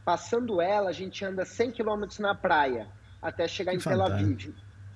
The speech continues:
Speaker 1: na areia mesmo.
Speaker 2: Que fantástico. Eu, eu cheguei a ler, é, em algum lugar que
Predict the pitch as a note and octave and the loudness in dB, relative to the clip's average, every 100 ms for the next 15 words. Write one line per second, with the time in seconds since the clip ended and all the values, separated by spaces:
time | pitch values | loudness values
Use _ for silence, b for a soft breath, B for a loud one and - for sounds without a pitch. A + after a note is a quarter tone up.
0 | - - D3+ D#3 E3+ F#3+ F3+ D3+ B2+ A2+ | -20 -8 0 4 4 2 0 -2 -4 -8
1 | - - - - - - B B - E3+ | -14 -20 -20 -20 -20 -20 B B -8 -4
2 | - A3 B2+ D3+ B3 A#3+ A3 G#3 G3 A3+ | -2 0 0 2 2 2 2 2 2 2
3 | B3+ G3 F3 G#3 F3+ C#3 B2 A#2 A2 B2 | 2 2 2 2 2 2 2 2 2 2
4 | C3 D#3 C3 B2+ D3+ D#3+ - F#3 D#3+ | 0 0 2 2 2 0 0 0 0